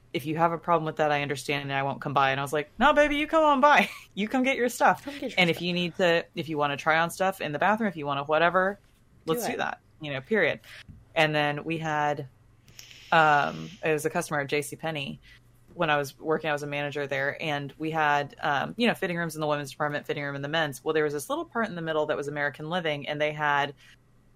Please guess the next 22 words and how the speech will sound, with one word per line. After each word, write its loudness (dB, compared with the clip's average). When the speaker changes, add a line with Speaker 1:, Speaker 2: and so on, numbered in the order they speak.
Speaker 1:
it, -4
you -2
know, 4
open 2
family 0
Speaker 2:
Yeah. -4
Speaker 1:
style 2
fitting 2
rooms. -8
And, 2
um, 2
he -4
was 2
shopping 0
in -4
the 0
women's -2
and -2
still 0
presenting -2
as -8
male -6